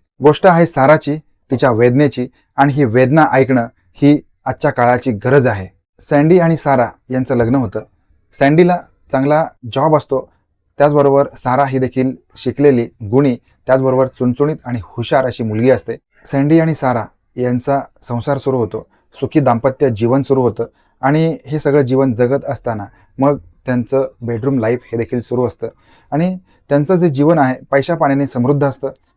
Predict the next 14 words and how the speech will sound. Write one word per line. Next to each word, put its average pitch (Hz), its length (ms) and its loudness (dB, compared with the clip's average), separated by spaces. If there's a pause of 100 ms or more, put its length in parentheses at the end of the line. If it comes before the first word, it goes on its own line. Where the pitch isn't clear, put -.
त्याचबरोबर 135 460 2
घरी 127 240 -2
गाडी 120 280 2
असते, 123 260 -2
बंगला 120 280 -6
असतो, 123 280 -12 (200)
या 151 60 -8
सगळ्या 147 240 -4
गोष्टी 147 240 0
असल्यामुळे 131 380 0 (340)
सारा 147 260 -2 (240)
तिच्या 156 260 0 (440)
सुरुवातीच्या 156 480 0
आयुष्यामध्ये 127 520 -2